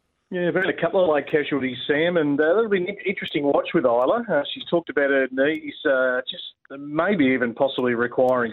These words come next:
surgery. Um, so we'll just sort of, you know, keep an eye on that over the next, uh, few weeks. Not the ideal start to the year, you know, for a player coming off her, uh,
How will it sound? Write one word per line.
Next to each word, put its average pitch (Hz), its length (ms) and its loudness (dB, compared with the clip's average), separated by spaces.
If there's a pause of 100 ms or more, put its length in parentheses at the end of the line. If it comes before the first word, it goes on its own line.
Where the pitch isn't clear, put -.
surgery. 135 560 0
Um, 113 400 2
so 139 120 2
we'll 151 260 4 (380)
just 220 120 0
sort 185 140 2
of, 156 180 2
you 165 60 2
know, 139 80 4
keep 151 220 0
an 139 80 2
eye 139 40 4
on 135 200 2
that 139 120 4
over 139 200 0
the 127 60 -4
next, 127 280 -6
uh, 131 60 0 (100)
few 127 160 0
weeks. 156 220 2
Not 170 100 2
the 135 140 2
ideal 127 440 0
start 127 320 0
to - 80 -20
the 117 220 -8
year, 135 240 2
you - 220 -12
know, 123 180 0
for 123 120 -2
a 110 40 0
player 123 460 0
coming 127 180 -4
off 120 160 -6
her, 117 240 0 (540)
uh, 117 180 4